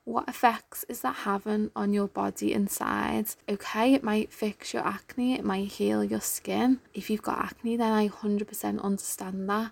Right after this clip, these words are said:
I'm not judging anybody for taking Accutane, but I just rather want to make you think, and I wanna educate you, and I want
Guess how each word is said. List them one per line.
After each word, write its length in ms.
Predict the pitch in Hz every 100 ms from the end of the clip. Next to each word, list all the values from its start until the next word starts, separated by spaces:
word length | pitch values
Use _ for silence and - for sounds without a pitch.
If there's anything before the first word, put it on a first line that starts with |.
| -
I'm 220 | 214 202
not 200 | 208 196
judging 360 | - 190 - 214
anybody 640 | 208 196 196 196 196 208
for 580 | - 202 196 196 196 - -
taking 600 | - 202 - 214 214 220 -
Accutane, 680 | 208 - 214 226 233 254 262
but 120 | - 202
I 200 | 202 208
just 380 | 226 220 -
rather 340 | 226 214 214 226
want 340 | 208 196 196
to 600 | - 214 208 208 202 214 -
make 240 | 214 214
you 80 | 240
think, 500 | - 202 202 208 - -
and 160 | 196
I 80 | 202
wanna 560 | 202 202 214 208 208 - 202
educate 540 | 190 - - 208 214
you, 280 | 202 202 202
and 140 | 202
I 60 | 196
want 320 | 196 190